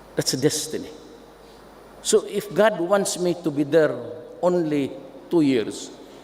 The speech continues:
He will find the reason to oust me.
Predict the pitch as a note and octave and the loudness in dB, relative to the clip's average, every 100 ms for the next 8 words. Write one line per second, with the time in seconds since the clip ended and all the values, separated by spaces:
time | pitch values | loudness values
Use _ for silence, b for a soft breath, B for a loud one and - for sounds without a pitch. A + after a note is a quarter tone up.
0 | B - F3+ E3+ C#3 - D#3 D#3 C#3+ A#2+ | B 2 4 4 0 2 4 4 2 0
1 | A#2 C3 B2+ B2+ A2+ G2+ G2+ - - - | -2 -2 -4 -2 -4 -4 -8 -16 -20 -20
2 | - - - - - - A2+ - - G#2 | -20 -20 -20 -4 -4 -2 -6 -6 -6 -6